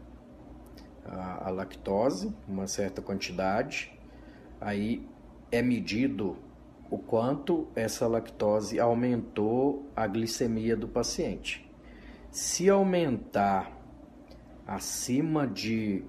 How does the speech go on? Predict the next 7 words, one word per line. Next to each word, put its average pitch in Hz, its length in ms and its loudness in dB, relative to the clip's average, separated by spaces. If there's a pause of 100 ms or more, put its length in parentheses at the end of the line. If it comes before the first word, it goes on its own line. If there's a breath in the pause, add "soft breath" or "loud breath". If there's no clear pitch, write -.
vinte 160 540 2
miligramas 95 720 0
por 85 260 -8
decilitro, - 800 -4 (1400 loud breath)
tá 101 240 0
caracterizada 110 1700 0 (1200)
a... 92 720 0